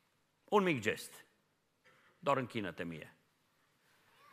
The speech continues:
Și Domnul nu s-a uitat la ceea ce se vede, pentru că a știut că privirea înșală. Domnul s-a uitat la cuvântul Domnului care rămâne în veac.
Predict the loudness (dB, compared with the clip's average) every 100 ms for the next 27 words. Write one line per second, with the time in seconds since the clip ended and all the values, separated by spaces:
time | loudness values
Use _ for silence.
0 | -20 -20 -18 -8 2 4 6 2 2 2
1 | 2 2 2 2 0 -2 -2 -2 -2 -2
2 | -4 -4 -10 -12 -20 _ _ _ -4 -2
3 | -2 -2 -2 -4 -2 -4 -2 -2 0 2
4 | 2 0 -2 2 6 6 8 6 4 -8
5 | -20 _ _ -20 -20 -16 2 4 4 2
6 | 2 2 4 2 2 -12 -20 _ _ _
7 | _ -2 -2 0 0 0 0 2 2 0
8 | 0 2 2 2 0 -2 -2 -2 0 0
9 | -4